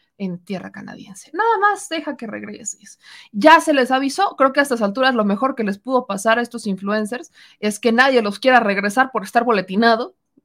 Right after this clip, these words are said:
Creo que es lo mejor que les pudo pasar porque se les viene un asunto muy interesante. Ya les voy a decir justamente cómo están las cosas. Les digo que hay información, hay información.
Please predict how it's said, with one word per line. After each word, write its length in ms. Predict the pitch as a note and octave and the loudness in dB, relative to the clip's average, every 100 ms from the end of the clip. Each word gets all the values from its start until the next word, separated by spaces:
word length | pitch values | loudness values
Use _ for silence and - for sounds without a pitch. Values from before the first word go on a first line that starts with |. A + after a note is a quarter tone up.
| - | -14
Creo 160 | G#3+ A3 | -6 -4
que 60 | A3+ | -2
es 60 | |
lo 100 | G3+ | -2
mejor 280 | F#3+ G3 C4+ | -2 0 2
que 80 | A#3 | 0
les 120 | G3+ | -6
pudo 200 | A#3+ B3 | -4 -4
pasar 320 | F#3 G3+ C#4+ - - _ | -2 0 -2 -4 -20 _
porque 420 | A#3 A3+ C4+ C#4+ - | -4 -2 0 -2 -2
se 160 | - G3 | -8 -6
les 160 | F#3 | -6
viene 420 | G#3+ A#3 G#3 G3 - _ | -4 -2 -2 -4 -10 _
un 140 | A3 G#3 | -6 -4
asunto 400 | G3 G3+ F#3+ F#3 | -4 -6 -6 -8
muy 180 | G#3+ A#3 | -6 -6
interesante. 560 | F3+ E3 F3 G#3 B3+ - | -6 -8 -8 -8 -8 -8
Ya 320 | G3+ A3+ B3 | 0 0 0
les 120 | F#3+ F#3+ | -10 -6
voy 100 | G3 | -2
a 40 | |
decir 280 | F3 F#3+ G3+ | -2 -4 -10
justamente 720 | - A3 F3 F3+ F#3+ G#3+ A3 - - | -8 -10 -6 -6 -6 -8 -12 -18 -20
cómo 260 | - B3 A#3+ | 0 2 2
están 220 | G#3+ A3 | 0 -2
las 160 | G#3 G3+ | -2 -2
cosas. 380 | B3 B3 D4 A3+ | -4 -2 -2 -2
Les 160 | F#3+ | -4
digo 180 | G#3+ B3+ | -4 -4
que 100 | G#3 | -4
hay 80 | G#3 | -4
información, 600 | A3+ G#3+ G#3 G#3 C4 B3+ | -4 -4 -4 -4 -6 -6
hay 100 | E3+ | -6
información. 680 | G3 A3 A#3+ B3 F4 F4+ | -6 -4 -4 -2 -2 -2